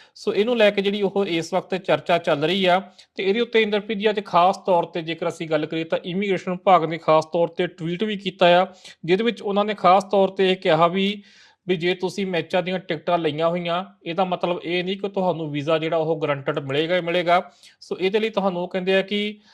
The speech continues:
ਅ, ਜਿੰਨਾ ਪਹਿਲਾਂ ਹੋ ਸਕੇ ਉਹ ਅਪਲਾਈ ਕਰਨਾ ਚਾਹੀਦਾ ਆ ਤੇ ਉਹਦੇ ਵਿੱਚ ਇਹਨਾਂ ਨੇ ਇਹ ਵੀ ਕਿਹਾ ਕਿ ਜਿਹੜੇ ਕਾਗਜ਼ਾਂ ਦੀ ਪੂਰੀ ਛਾਣਬੀਣ ਕੀਤੀ ਜਾਵੇਗੀ ਤੇ ਪੂਰੇ ਜਾਂਚ ਤੋਂ ਬਾਅਦ ਹੀ ਇਹ ਜਿਹੜੇ ਵੀਜ਼ੇ ਆ ਉਹ ਜਾਰੀ ਕੀਤੇ ਜਾਣਗੇ।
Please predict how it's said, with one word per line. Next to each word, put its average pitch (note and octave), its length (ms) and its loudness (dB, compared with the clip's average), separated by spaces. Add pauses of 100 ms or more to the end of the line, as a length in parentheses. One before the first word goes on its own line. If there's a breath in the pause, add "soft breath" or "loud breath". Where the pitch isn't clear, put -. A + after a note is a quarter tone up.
(200 soft breath)
ਅ, D#3+ 200 8
ਜਿੰਨਾ E3 380 2
ਪਹਿਲਾਂ G3 340 2
ਹੋ E3 200 -2
ਸਕੇ E3+ 300 -4
ਉਹ F3 320 -4
ਅਪਲਾਈ D#3 460 0
ਕਰਨਾ D#3 400 -2
ਚਾਹੀਦਾ F#3 560 2
ਆ F#3+ 40 2
ਤੇ F#3 200 -6
ਉਹਦੇ F3 240 -6
ਵਿੱਚ - 440 -14
ਇਹਨਾਂ E3+ 320 -6
ਨੇ E3+ 80 -6
ਇਹ D3+ 140 -6
ਵੀ F#3+ 120 -6
ਕਿਹਾ F3 260 0
ਕਿ E3+ 140 -6
ਜਿਹੜੇ F3 200 -4
ਕਾਗਜ਼ਾਂ D#3 480 0
ਦੀ E3 100 -8
ਪੂਰੀ D#3 280 -6
ਛਾਣਬੀਣ D3+ 420 -6
ਕੀਤੀ D3 320 -14
ਜਾਵੇਗੀ D3 360 -4
ਤੇ F#3+ 120 -6
ਪੂਰੇ E3+ 300 -6
ਜਾਂਚ C3+ 340 -4
ਤੋਂ D3 300 -8
ਬਾਅਦ E3+ 240 4
ਹੀ F3 240 -4 (400 soft breath)
ਇਹ E3 100 -2
ਜਿਹੜੇ E3 180 -4
ਵੀਜ਼ੇ C3+ 380 -4
ਆ C#3 60 0
ਉਹ C3+ 200 -4
ਜਾਰੀ C3+ 500 -2 (320 soft breath)
ਕੀਤੇ D3+ 280 -2
ਜਾਣਗੇ। E3 400 2